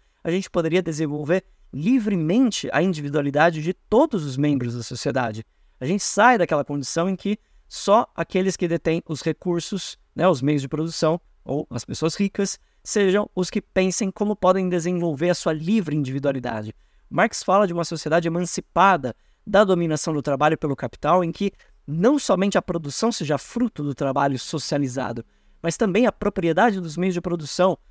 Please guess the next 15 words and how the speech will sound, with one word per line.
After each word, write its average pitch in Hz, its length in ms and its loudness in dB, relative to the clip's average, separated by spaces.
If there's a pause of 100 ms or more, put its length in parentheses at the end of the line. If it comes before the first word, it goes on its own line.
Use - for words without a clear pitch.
(180)
as - 200 -10
terras, 147 440 2
as - 160 -10
fábricas, 165 560 2
as - 140 -8
ferramentas, 156 680 0 (180)
as 139 120 -4
indústrias, 160 680 -2
os 160 120 -6
procedimentos 151 680 -2
químicos, 185 440 -4 (240)
todos 214 260 2
eles 202 180 0
sejam 165 200 -2
socializados, 160 840 -2